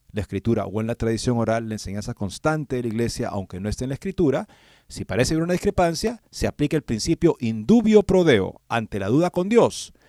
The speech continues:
y no es necesario, por supuesto, darle asentimiento o aceptar esa cosa que parece discrepar con la enseñanza constante de la Iglesia. Porque cualquiera puede cometer errores, también el Papa. Fuera de un contexto de infalibilidad muy estricta y muy delimitada,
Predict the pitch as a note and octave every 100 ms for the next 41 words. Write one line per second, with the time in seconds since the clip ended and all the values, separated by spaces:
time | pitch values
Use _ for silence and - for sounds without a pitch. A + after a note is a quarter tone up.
0 | _ - E3+ G#3+ - G#2 F#2+ G#2+ C3 C3
1 | D3+ E3+ - G#2+ G#2 A2 D3 F#3 - G2+
2 | - - F3 - _ _ _ G#2+ B2+ B2+
3 | C3 A#2+ - A2 G#2+ A#2 C3 F3 C3+ G#2+
4 | A#2 G#2+ G2+ E3 - A#2+ C#3+ - _ _
5 | _ C3 C3+ - B2+ A2+ G#2+ D3 D3+ F2+
6 | F2+ G2+ G#2+ - G#2 - G2 A#2 C3 B2+
7 | F#2 F#2 A#2 A#2 - G2 A#2+ C#3 F#3 B3+
8 | A3+ C#3 G2+ - _ _ - - - D3+
9 | D#3+ D#3 F3+ E3 A#3+ A#3 A3 A3+ G#3 G3
10 | G#3+ A3+ G#3+ - E3 A3 F3+ - G3 -
11 | G#2 F#2+ - _ - - D#3 E3+ F3 E3
12 | D#3+ - E3 - C#3 A#2 A2+ G2+ G#2 A#2
13 | B2+ C#3 C#3+ - G#3 G#3+ - A2 B2+ E3+
14 | E3+ A#3 - D3+ C3+ F#3